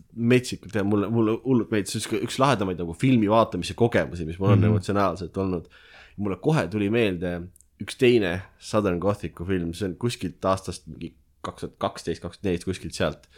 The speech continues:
Speaker 1: Siuke filmi nimi on Cold in July.
Speaker 2: Mhm.
Speaker 1: Ja selle peaosas on see näitleja, kelle nimi mul meelde ei tule, aga ta mängis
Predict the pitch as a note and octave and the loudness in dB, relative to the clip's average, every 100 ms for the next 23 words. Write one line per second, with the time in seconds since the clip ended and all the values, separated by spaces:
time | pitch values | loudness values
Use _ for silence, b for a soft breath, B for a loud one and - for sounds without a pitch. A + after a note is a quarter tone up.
0 | b b b b - - A#2 G#2+ G2 G2+ | b b b b -10 -4 0 0 2 0
1 | F2+ E2+ - B2+ G#2+ E2 D#2+ E2 F#2 G2+ | 0 -2 2 2 4 0 -2 -4 -2 0
2 | F#2+ D2+ F2 - _ - A2 G2+ G#2+ A2 | -2 -4 -8 -16 _ -2 2 4 4 2
3 | b b b b F#2+ F#2 - D3 C#3 G2 | b b b b -8 -4 2 4 6 4
4 | G#2 F#2 F#2 F#2 A#2 B2 C3 F2+ F2+ F#2 | 0 -4 -4 -4 0 0 -2 -4 -2 2
5 | B2+ A2 F2 G2 A#2+ F2+ A2 B2 D#2+ F2 | 4 4 2 2 0 0 2 2 2 0
6 | F#2 G2 E2 | -2 -2 -4